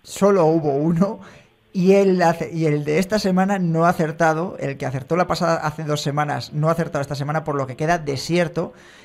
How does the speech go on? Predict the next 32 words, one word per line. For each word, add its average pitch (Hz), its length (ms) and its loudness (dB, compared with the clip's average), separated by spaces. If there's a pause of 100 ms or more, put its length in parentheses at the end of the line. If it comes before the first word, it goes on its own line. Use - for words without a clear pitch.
el 143 160 -2
premio 151 300 0
de 143 100 0
gafas 139 300 -4
de 156 80 -2
Saliche. 143 560 -6 (800)
Eh, 180 600 6
así 147 180 0
que 175 140 0
la 147 220 -4
próxima 160 460 0
semana, 165 440 0
con 147 120 -2
los 127 120 -4
que 135 80 -8
acierten 143 300 -6
con 143 120 -2
las 120 140 -4
pistas 143 280 -6
que - 80 -12
estás 127 260 -10
dando 139 280 -4
tú, 151 140 -4
que 147 100 -6
por 131 140 -8
lo 123 80 -6
menos 135 220 -6
son 139 100 -4
un 139 40 -4
poquito 131 300 -6
más 135 160 -4
sencillas, 151 640 -4